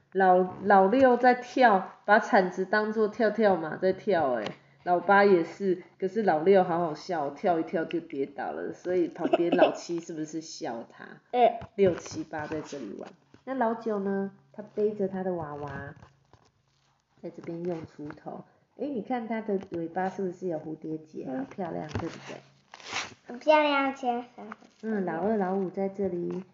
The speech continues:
Speaker 1: 那老，
Speaker 2: 哎，
Speaker 1: 老十呢？
Speaker 2: 喜欢粉红色。
Speaker 1: 你喜欢粉红色，好。老十是不是抱着一个果实在走路？
Speaker 2: 嗯，对。
Speaker 1: 那这里呢？
Speaker 2: 果实是哪里？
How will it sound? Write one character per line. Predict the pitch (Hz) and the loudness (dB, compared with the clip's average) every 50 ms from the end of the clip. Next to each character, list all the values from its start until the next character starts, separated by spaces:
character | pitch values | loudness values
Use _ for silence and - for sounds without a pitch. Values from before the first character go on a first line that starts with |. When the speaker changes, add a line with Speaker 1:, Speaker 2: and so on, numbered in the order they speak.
| _ _ - | _ _ -10
Speaker 1:
那 | 214 220 214 | -6 -4 -2
老， | 208 196 175 165 170 175 - | -2 -2 -2 -2 -4 -8 -6
Speaker 2:
哎， | - 359 415 | -2 0 2
Speaker 1:
老 | 339 349 | 2 4
十 | 392 392 | 6 6
呢？ | 381 381 381 415 359 | 6 6 6 6 6
Speaker 2:
喜 | 392 | 6
欢 | 349 330 302 294 | 6 6 6 4
粉 | 285 277 | 4 2
红 | 285 285 285 285 | 0 -2 -4 -6
色。 | 294 302 294 277 254 - - _ _ _ - | -4 -4 -4 -4 -4 -8 -10 _ _ _ -12
Speaker 1:
你 | 196 196 | -10 -10
喜 | 190 - 175 | -6 -4 -4
欢 | 160 160 | -4 -6
粉 | 156 - - 143 | -8 -12 -16 -16
红 | - - | -14 -14
色， | - - - - - - - - - | -14 -14 -14 -16 -16 -18 -18 -20 -18
好。 | 170 170 - _ _ _ _ _ _ _ - | -16 -16 -18 _ _ _ _ _ _ _ -12
老 | 175 170 170 | -10 -10 -10
十 | 165 - - 185 190 | -8 -6 -4 -4 -4
是 | 190 220 | -2 -2
不 | 220 202 208 | 0 0 -2
是 | 202 - 202 | -2 -4 -12
抱 | - - 202 196 185 | -6 -2 -2 -2 -2
着 | 190 185 170 | -2 -2 -2
一 | 170 175 | -2 -2
个 | - 190 165 | -4 -6 -8
果 | - - 156 156 151 | -6 -8 -10 -10 -10
实 | - - - 156 156 | -12 -16 -18 -16 -12
在 | 156 180 175 | -8 -8 -6
走 | 156 147 - - 151 147 | -6 -4 -4 -4 -6 -6
路？ | 151 170 175 160 | -6 -6 -6 -6
Speaker 2:
嗯， | 160 - | -6 -6
对。 | 294 277 262 233 269 - - _ _ _ _ _ _ - | -4 -2 -2 -4 -6 -10 -16 _ _ _ _ _ _ -10
Speaker 1:
那 | 269 277 | -10 -8
这 | 277 320 320 | -4 -2 -2
里 | 269 277 247 | 0 0 -2
呢？ | 240 247 254 254 262 - - - | -2 -4 -6 -6 -8 -6 2 6
Speaker 2:
果 | 311 330 320 | 8 8 8
实 | 320 320 320 330 330 | 6 4 2 2 2
是 | - 359 359 349 | 4 4 4 6
哪 | 320 277 262 262 262 269 | 6 6 6 6 6 4
里？ | 269 262 262 254 254 | 4 2 0 -4 -6